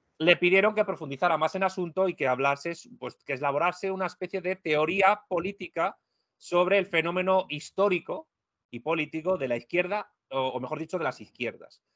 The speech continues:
Esto es importante decirlo en plural porque tiene que ver un poco con el tema del mito. Y, y tres o cuatro años después hace lo mismo, por encargo de temas de hoy, para hablar de la derecha,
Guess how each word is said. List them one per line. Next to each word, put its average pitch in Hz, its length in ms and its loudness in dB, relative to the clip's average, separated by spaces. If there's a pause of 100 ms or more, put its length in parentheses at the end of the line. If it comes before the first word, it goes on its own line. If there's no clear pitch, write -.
(180)
Esto 135 100 -6
es 151 80 -4
importante 151 540 0
decirlo 151 460 -2
en 123 120 -8
plural 139 380 2 (300)
porque 117 180 -6
tiene 131 160 0
que 139 80 2
ver 139 100 0
un 135 100 -6
poco 135 240 -4
con 139 120 0
el 113 80 -4
tema 131 200 0
del 113 120 -4
mito. 127 340 -8 (340)
Y, 131 300 -6
y 131 240 2
tres 180 240 2
o 196 60 4
cuatro 185 260 6
años 185 160 4
después 202 480 2
hace 135 220 -2
lo 170 80 2
mismo, 196 500 -2 (140)
por 107 120 -12
encargo 175 440 2
de 127 80 -4
temas 143 260 2
de 147 80 0
hoy, 180 80 2
para 170 160 2
hablar 147 300 4
de 127 80 -2
la 143 120 4
derecha, 180 480 0